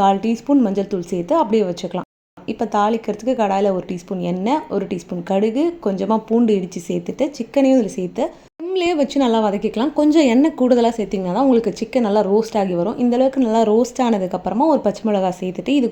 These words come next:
கூடவே நம்ம கரைச்சு வச்சிருக்க ரசத்தையும் சேர்த்துட்டு நல்லா கலந்துட்டு கொதிக்க விடுவோம். இப்போ இதுல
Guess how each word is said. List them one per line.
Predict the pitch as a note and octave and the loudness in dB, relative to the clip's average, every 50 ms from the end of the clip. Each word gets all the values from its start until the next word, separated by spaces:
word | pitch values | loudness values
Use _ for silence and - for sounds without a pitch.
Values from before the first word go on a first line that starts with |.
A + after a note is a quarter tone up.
| - | 2
கூடவே | G#3 G#3 G3 G3+ A#3 C4 B3+ | 2 2 2 2 0 0 -2
நம்ம | A3+ G3 - - | -2 -4 -4 -4
கரைச்சு | F#3 F#3+ A3 - - A#3+ | -4 -4 -4 -4 -6 -6
வச்சிருக்க | A3+ - F#3+ - - F3+ F3+ | -6 -6 -6 -6 -4 -4 -4
ரசத்தையும் | F3 F3 A3 - - A#3+ A3+ A3+ - | -4 -4 -6 -4 -2 -2 -2 0 -2
சேர்த்துட்டு | G#3+ F#3+ F3+ - F3 F3+ A3 C#4 - - - - - _ - - _ A3+ | -4 -4 -4 -6 -8 -8 -10 -10 -10 -16 -20 -20 -20 _ -20 -8 _ 2
நல்லா | A3+ B3 C#4 D#4 D#4+ D#4 - | 4 4 6 4 2 2 2
கலந்துட்டு | A3 G#3 A3 A#3 G#3+ F3+ - C4 C4 - | 2 2 2 2 0 0 -2 -2 -2 0
கொதிக்க | G#3+ G#3 G#3+ - G#3+ F#3 | 0 0 0 0 0 0
விடுவோம். | F3 F3 F3 A3 D4 E4 - - - - - - - _ | 0 -2 -2 -2 -4 -4 -6 -12 -20 -20 -20 -20 -6 _
இப்போ | C4+ C4+ - E4+ E4 | -2 0 2 4 4
இதுல | D4+ C#4 B3 | 4 4 4